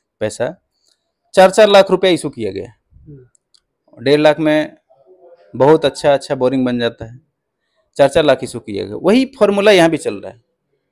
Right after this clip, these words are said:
Speaker 2: एक
Speaker 1: अब
Speaker 2: समय था कि जब तेजस्वी यादव उप मुख्यमंत्री थे, उस समय भी पुल गिरा था, तो भाजपा कह रही थी कि देखिए, इनके शासन में पुल गिर जाती है। अब बीजेपी शासन में है,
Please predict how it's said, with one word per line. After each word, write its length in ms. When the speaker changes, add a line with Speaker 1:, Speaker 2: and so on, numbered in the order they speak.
Speaker 2:
एक 80
Speaker 1:
अब 80
Speaker 2:
समय 180
था 200
कि 360
जब 160
तेजस्वी 500
यादव 320
उप 200
मुख्यमंत्री 560
थे, 140
उस 240
समय 220
भी 100
पुल 300
गिरा 220
था, 140
तो 140
भाजपा 360
कह 160
रही 120
थी 180
कि 120
देखिए, 300
इनके 160
शासन 340
में 200
पुल 180
गिर 180
जाती 300
है। 140
अब 360
बीजेपी 440
शासन 440
में 160
है, 300